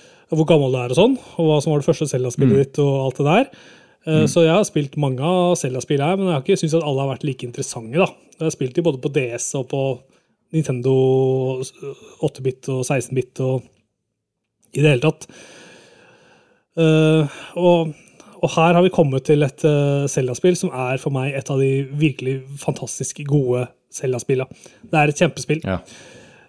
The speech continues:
Speaker 1: Eh, et mesterverk. Eh, det forrige spillet, det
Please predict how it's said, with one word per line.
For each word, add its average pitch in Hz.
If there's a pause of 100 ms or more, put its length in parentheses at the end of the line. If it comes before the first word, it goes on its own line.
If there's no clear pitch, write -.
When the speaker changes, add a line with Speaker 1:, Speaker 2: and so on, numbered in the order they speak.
(120)
Speaker 1:
Eh, 151
et 156
mesterverk. 160 (260)
Eh, 160 (520)
det 185
forrige 143
spillet, 175 (680)
det 165